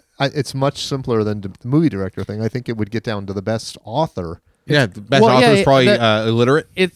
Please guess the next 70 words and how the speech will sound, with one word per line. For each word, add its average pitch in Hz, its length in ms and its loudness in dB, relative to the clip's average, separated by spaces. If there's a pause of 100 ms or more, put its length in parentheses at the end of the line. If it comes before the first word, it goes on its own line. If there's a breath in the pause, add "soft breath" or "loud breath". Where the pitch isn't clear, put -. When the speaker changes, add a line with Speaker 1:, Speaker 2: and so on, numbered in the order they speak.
Speaker 3:
that's, 190 300 -2
that's 180 240 -6
an 190 160 0
honest, 165 360 -4
that's 175 200 -4
honestly 165 400 -4
an 160 100 -4
argument 156 400 -6
for 151 300 -4
why 139 680 -6
it's - 380 -14
such 143 220 -14
a 143 60 -20
travesty 135 480 -10
that 135 140 -8
they 135 100 -4
cut 143 280 -6 (140)
fucking 143 460 -10 (380)
art 156 200 -4
programs 120 480 -6
and 117 120 -8
music 131 240 -4
Speaker 1:
Mm-hmm. 151 60 -4
Speaker 3:
programs 120 360 -4
from 123 140 -14
schools. 170 340 -6
Like, 123 120 -8 (320)
elementary 165 500 -4
kids, 120 300 -8
like, 123 160 -8
they 135 120 -8
need 143 220 -8
the 147 80 -4
exposure 127 460 -8
to 131 60 -8
that 127 160 -6
kind 139 160 -8
of 139 80 -8
shit. 208 280 -6
You 143 300 -8
might 156 180 -4
be 160 120 -2
losing 165 400 -6
out 170 100 -2
on 170 80 -4
your 170 100 -4
next 175 240 -6
fucking 180 280 -8
Yo-Yo 185 280 -2
Ma 196 260 -4
'cause 127 200 -8
Speaker 2:
Way 107 140 2
Speaker 3:
some 117 60 4
Speaker 2:
to 117 80 2
take 123 200 2
Speaker 1:
Yeah. 110 80 0
Speaker 2:
it 98 60 -6
down 120 260 4
to 117 120 4
a 104 60 4
depressing, 104 720 0
uh, 98 300 0
Speaker 3:
I 196 160 0
don't, 311 100 -2
I'm 262 140 -2
just, 202 60 -8
Speaker 2:
depressing 127 280 2
road. 127 260 6
Speaker 3:
just 120 220 4
saying. 220 420 -2